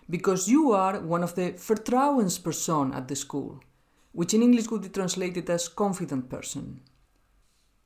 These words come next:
I can imagine that in this role you can help your colleagues when they're having conflict among each other and when the parents are having conflict with the school. But do you also support children in this capacity?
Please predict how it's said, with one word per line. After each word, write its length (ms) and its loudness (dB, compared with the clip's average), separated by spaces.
I 60 0
can 200 0
imagine 440 2
that 160 0
in 160 -4
this 240 -8
role 320 2
you 120 -6
can 180 -4
help 440 -6
your 240 -4
colleagues 460 -2
when 200 -4
they're 200 -4
having 320 -4
conflict 420 -6
among 220 -2
each 200 -6
other 340 -2
and 460 0
when 560 0
the 80 0
parents 480 0
are 60 -4
having 260 -4
conflict 420 -6
with 140 -10
the 100 -10
school. 480 -8
But 180 -2
do 80 4
you 200 2
also 380 0
support 440 -2
children 460 0
in 120 0
this 160 -6
capacity? 720 -12